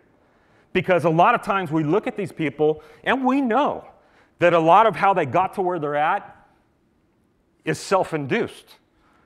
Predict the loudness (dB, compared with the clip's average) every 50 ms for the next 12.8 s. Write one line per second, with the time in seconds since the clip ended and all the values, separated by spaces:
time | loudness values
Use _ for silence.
0 | _ _ 0 2 2 2 0 0 0 0 0 0 2 2 0 -2 2 2 4 4
1 | 4 4 2 0 -2 -6 -14 -20 -20 _ _ _ _ _ -2 2 4 4 4 2
2 | 2 4 6 6 6 6 4 2 -2 -2 0 0 0 0 0 -2 -4 -2 -2 0
3 | 2 2 2 2 0 -4 -8 -2 0 0 2 4 4 2 4 2 0 0 0 2
4 | 2 2 2 0 -4 -6 -6 -8 -10 -10 -10 -8 -6 -6 -6 -6 -8 -10 -10 -14
5 | -8 -4 -4 -4 -4 -6 -8 -14 -10 -8 -10 -8 -6 -6 -6 -6 -6 -4 -4 -2
6 | -2 -2 -2 -4 -6 -6 -4 -4 -4 -6 -6 -8 -10 -10 -10 -8 -8 -8 -6 -6
7 | -8 -10 -12 -8 -8 -6 -6 -4 -4 -4 -4 -4 -6 -8 -12 -20 _ _ _ _
8 | _ _ _ _ _ _ _ _ _ _ _ _ -4 -4 -4 -4 -8 -6 -4 -4
9 | -4 -2 -4 -4 -4 -4 -4 -6 -6 -8 -10 -16 -20 -20 -12 _ -10 -6 0 2
10 | 2 2 2 0 2 0 0 0 0 0 0 0 0 0 2 2 4 4 4 2
11 | 0 -2 -4 -6 -6 -4 -4 -4 -2 0 0 0 0 -2 -4 -4 -2 -2 -4 -2
12 | -4 -4 -6 -4 -6 -8 -8 -8 -10 -10 -12 -12 -10 -14 -16 -18